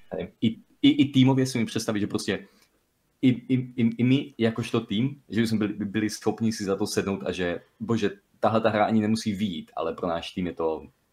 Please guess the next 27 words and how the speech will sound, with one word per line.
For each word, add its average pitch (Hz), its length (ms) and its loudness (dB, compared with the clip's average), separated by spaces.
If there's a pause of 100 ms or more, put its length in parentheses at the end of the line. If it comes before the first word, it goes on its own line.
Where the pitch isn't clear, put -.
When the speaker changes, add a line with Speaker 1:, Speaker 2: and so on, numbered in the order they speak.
(140)
Speaker 2:
super - 360 -6
zábava. 69 500 -2 (680)
Speaker 1:
A 151 80 2
počkej, 196 200 2
a 151 80 4
to, - 80 0
a 135 120 2
to 151 260 0
budete 165 260 -2
teda 175 160 4
rozvíjať 156 360 2
ten 233 120 -4
projekt 262 240 -2
nejako, 277 240 -6
že 175 120 -8
budete 143 280 -8
na 143 100 -4
tom 156 120 -10
pracovať, 202 380 -8
alebo 143 200 -4
bude 143 140 2
to 147 100 -6
vonku? 143 480 -6
Alebo 127 200 -6
je 113 120 -4
to 190 120 -10
vonku? 269 280 -12